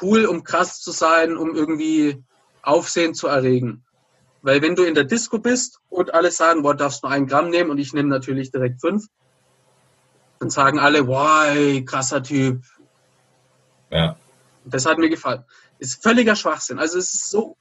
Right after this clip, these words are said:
Speaker 1: unfassbar. Und vor allem in der Zeit habe ich mich ja immer für den Klügsten gehalten. Und ich kann mich nur dafür schämen.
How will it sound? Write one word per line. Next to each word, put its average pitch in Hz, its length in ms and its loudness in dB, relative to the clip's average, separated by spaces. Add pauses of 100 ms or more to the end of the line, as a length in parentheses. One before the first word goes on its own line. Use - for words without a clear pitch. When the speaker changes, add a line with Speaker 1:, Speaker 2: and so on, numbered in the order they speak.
(340)
Speaker 1:
unfassbar. 196 800 2 (440)
Und 143 120 -6
vor 170 100 6
allem 180 120 4
in 160 100 -4
der 160 220 4
Zeit 175 380 0 (300)
habe 156 140 0
ich 160 80 -2
mich 160 140 -4
ja 170 100 2
immer 165 160 2
für 156 100 -8
den 131 140 0
Klügsten 185 420 -6
gehalten. 131 500 -2 (480)
Und 143 300 0 (260)
ich 131 160 -14
kann 180 280 2
mich 190 160 0
nur 170 200 4
dafür 139 280 2
schämen. 180 560 -2